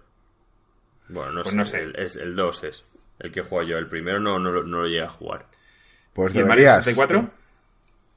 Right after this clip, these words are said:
Speaker 1: Sí, el Mario sesenta y cuatro es un juegazo, pero para mí ha habido dos épicos que has dicho aquí, que son el Mario sesenta y cuatro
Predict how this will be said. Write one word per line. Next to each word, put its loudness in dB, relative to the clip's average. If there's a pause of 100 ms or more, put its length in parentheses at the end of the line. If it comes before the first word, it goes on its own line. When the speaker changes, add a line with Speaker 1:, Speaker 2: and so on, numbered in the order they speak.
(120)
Speaker 1:
Sí, -10
el -4
Mario -6
sesenta -8
y -6
cuatro -6
es -14
un -14
juegazo, -6
pero -6
para -2
mí 2
ha 8
habido 6
dos 0
épicos -6 (120)
que -12
has -4
dicho -10
aquí, -10
que -8
son -8
el -8
Mario -4
sesenta -6
y -6
cuatro -2